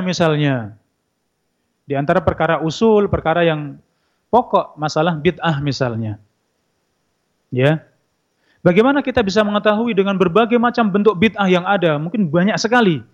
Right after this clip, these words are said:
Antum kalau sudah terjun ke masyarakat ya, sudah masuk di masyarakat berdakwah di sana, antum akan ditanya macam-macam.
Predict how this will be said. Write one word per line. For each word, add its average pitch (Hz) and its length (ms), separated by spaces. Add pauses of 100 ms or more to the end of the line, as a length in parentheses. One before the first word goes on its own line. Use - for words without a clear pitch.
(320)
Antum 175 160
kalau 196 160
sudah 170 240
terjun 175 320
ke 175 80
masyarakat 175 560
ya, 160 160
sudah 156 320 (160)
masuk 180 240
di 165 80
masyarakat 160 480
berdakwah 156 400
di 170 80
sana, 202 320
antum 233 160
akan 220 240
ditanya 214 240
macam-macam. 226 560